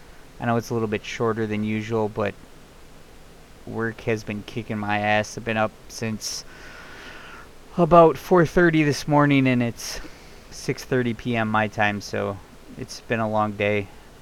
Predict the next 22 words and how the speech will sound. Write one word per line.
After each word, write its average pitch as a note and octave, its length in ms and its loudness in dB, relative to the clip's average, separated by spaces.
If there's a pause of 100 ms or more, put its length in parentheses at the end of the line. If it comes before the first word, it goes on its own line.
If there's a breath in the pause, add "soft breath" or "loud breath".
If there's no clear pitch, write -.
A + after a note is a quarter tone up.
(120)
Uh, G#2 360 -2 (300)
but A#2 200 -2
hey, B2+ 340 0 (540 loud breath)
um, A2+ 360 2 (720)
to E3+ 100 6
all F#3+ 80 10
you F#3+ 120 4
guys E3 220 6
that C3 120 2
do C3 160 0
listen, B2+ 480 2 (240)
and A#2+ 160 -6
gals, A2+ 520 2
I A#2+ 60 -6
guess, A2+ 200 -4
too, A#2 300 -2 (280)
um, G#2+ 380 -2 (800 loud breath)
I C3 80 4
really C3+ 280 4
do C3 160 2
appreciate B2 500 0
it B2+ 120 0